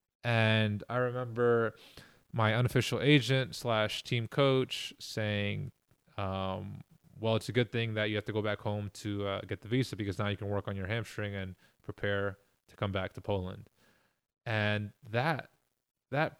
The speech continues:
visa never came to fruition. Like, we, we were there for t-, one month,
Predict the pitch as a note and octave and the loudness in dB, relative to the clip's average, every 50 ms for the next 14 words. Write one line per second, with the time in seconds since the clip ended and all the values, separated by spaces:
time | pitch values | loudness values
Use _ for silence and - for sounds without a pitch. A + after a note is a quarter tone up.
0 | _ - A2 A#2 C3+ C3 - - G2+ F#2 F#2 A2+ C#3 C#3 C3 - - A#2+ A#2 G#2 | _ -4 -2 0 0 0 -2 -4 -6 -4 -2 -2 -2 -2 -2 -2 -4 -4 -6 -6
1 | - G2+ - - G#2+ G#2 G#2 G2 - - - - - - - - A#2 B2+ C#3+ D3+ | -10 -14 -14 -10 -6 -6 -6 -6 -8 -10 -12 -10 -10 -12 -8 -4 0 2 2 2
2 | C#3+ C3 - - - A2 A#2 C3 D3 C#3+ C#3 C3 C3+ C3 B2 A2+ A2 A#2 A#2+ B2 | 2 0 -2 -4 -6 -4 -2 0 0 2 2 2 4 4 4 4 4 4 4 4
3 | B2+ B2 - - G#2+ G2+ - - - - - _ _ - A#2 C#3 C#3 B2 A2 G2+ | 4 2 2 -2 -4 -4 -6 -8 -16 -20 -20 _ _ -2 2 2 2 2 2 -2
4 | F#2 - - - _ | -4 -6 -10 -16 _